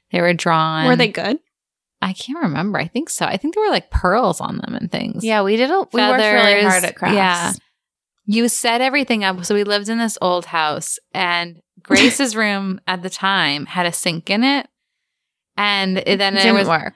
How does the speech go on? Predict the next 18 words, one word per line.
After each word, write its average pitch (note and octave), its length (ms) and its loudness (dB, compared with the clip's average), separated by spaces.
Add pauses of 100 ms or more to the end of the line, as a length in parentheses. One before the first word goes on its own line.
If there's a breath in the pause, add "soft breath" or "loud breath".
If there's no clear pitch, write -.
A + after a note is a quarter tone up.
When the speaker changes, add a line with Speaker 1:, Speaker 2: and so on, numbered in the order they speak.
(120)
Speaker 1:
No, F3 260 0
it F3+ 80 -2
didn't F#3 240 0
work. D3 220 0
But G3+ 120 2
it G3+ 40 4
was G3+ 140 2
an G3+ 140 -2
old G3 320 2
sink, E3 320 -2
like C#3+ 280 0
Speaker 3:
It's - 80 -4
a A#3 80 2
random A3 360 2
sink F#3+ 280 -2
in E3+ 120 -6
the E3+ 80 -4
be-, F3 140 2